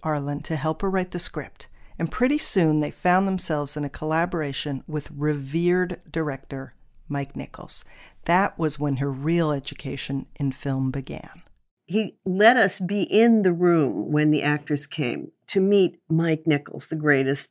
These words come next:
Speaker 2: you know, actors director. And, and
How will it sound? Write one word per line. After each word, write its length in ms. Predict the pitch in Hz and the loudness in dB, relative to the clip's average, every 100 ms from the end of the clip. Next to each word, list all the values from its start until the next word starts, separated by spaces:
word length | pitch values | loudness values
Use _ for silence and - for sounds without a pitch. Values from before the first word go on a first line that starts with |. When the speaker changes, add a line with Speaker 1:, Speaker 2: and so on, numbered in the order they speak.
| _ | _
Speaker 2:
you 120 | 175 160 | 0 2
know, 280 | 143 104 - | 2 0 0
actors 400 | 147 147 156 139 | 0 2 0 -2
director. 720 | - 127 131 131 - 123 139 _ _ _ _ _ _ _ _ _ | -2 0 0 -2 -2 -2 -4 _ _ _ _ _ _ _ _ _
And, 420 | 185 180 165 165 - _ _ _ _ _ _ _ _ _ _ 202 | 2 6 6 4 0 _ _ _ _ _ _ _ _ _ _ 2
and 340 | 202 196 | 4 2